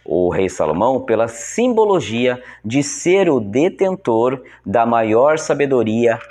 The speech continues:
na loja, no templo. Há dentro de nossa ordem algumas passagens que simbolizam a vivência no Templo de Salomão,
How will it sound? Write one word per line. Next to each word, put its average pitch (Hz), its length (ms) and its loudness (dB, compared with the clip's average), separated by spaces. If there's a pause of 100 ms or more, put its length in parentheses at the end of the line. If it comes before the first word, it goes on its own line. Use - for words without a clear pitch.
(120)
na 98 220 0
loja, 85 500 0 (500)
no 107 260 -2
templo. 80 420 -8 (1080)
Há 202 220 2
dentro 127 420 -2
de 92 120 -8
nossa 92 360 -2
ordem 92 420 0 (200)
algumas 143 520 -2
passagens 151 920 -2
que 113 140 -4
simbolizam 156 920 0
a 127 140 0
vivência 147 640 -2
no 151 100 -4
Templo 123 320 -2
de 117 100 -6
Salomão, 104 560 -2